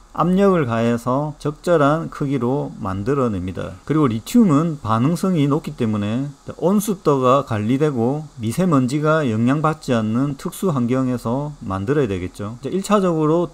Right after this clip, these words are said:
두께가 만들어진 리튬을 정밀한 두께로 다시 롤링 압축을 하게 됩니다. 자, 그렇게 됨으로써 배터리에 사용될 수 있는 순수한 리튬 호일이 만들어지게 되는 것입니다.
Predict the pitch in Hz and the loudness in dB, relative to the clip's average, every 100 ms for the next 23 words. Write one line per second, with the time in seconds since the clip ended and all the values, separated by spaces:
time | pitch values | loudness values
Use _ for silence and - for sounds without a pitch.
0 | - 175 160 147 143 120 117 143 151 117 | -10 -6 0 2 4 4 2 2 2 2
1 | 135 120 95 - 151 101 127 120 87 - | 0 -2 -4 -4 -2 -2 -2 -4 -8 -16
2 | - - - 185 214 185 160 147 156 143 | -20 -10 -2 2 4 4 2 -2 0 2
3 | 139 147 117 175 - 143 160 170 165 - | 2 0 -2 -2 -2 -2 -2 -4 -8 0
4 | 120 151 175 175 180 - 131 - 160 135 | 4 4 2 0 -2 -4 -6 -6 -2 0
5 | 151 120 160 131 98 90 95 92 - 101 | -2 -4 -4 -2 -4 -6 -10 -14 -14 -4
6 | 147 165 175 139 139 131 123 117 147 151 | -4 0 0 2 2 2 0 0 -2 -4
7 | 151 - 120 190 180 151 135 127 123 147 | -6 -6 -2 0 2 2 0 0 0 0
8 | 156 147 120 110 110 127 156 147 - - | -2 -2 -4 -2 0 -2 -4 -8 -12 -4
9 | 190 185 170 139 135 139 101 - - 170 | -2 -2 -2 0 0 -2 -6 -8 -6 -6
10 | 165 - - 165 139 110 139 139 101 90 | -6 -8 -2 0 0 0 -2 -4 -6 -6
11 | 98 147 131 104 95 104 120 - 95 104 | -4 -2 -2 -2 -4 -4 -4 -8 -8 -6
12 | 110 113 92 95 | -6 -6 -8 -8